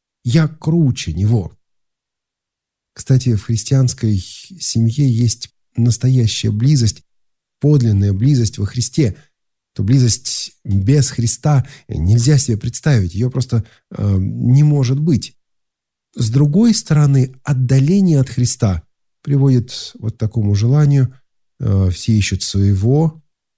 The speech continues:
а не того, что угодно Иисусу Христу. И отдаление от Христа приводит также к началу вот такой критики. Людей начинают критиковать,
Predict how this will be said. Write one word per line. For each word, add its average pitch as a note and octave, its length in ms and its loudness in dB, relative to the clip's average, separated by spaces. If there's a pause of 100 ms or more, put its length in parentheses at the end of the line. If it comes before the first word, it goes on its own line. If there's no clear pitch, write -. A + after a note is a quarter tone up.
а G2 80 -4
не G2 100 2
того, G#2 220 -2
что G2+ 220 -4
угодно G2 480 0 (160)
Иисусу F#2+ 460 -4
Христу. G2+ 440 -4 (380)
И G#3 100 4
отдаление D3 540 2
от G#2 100 -2
Христа - 600 -2 (340)
приводит A2 400 0
также G2+ 240 -2
к - 80 -6
началу F#2 400 2
вот E2+ 120 -4
такой F2+ 280 -2
критики. - 760 -4 (400)
Людей F#2+ 380 2
начинают D#2+ 640 0
критиковать, B2+ 640 0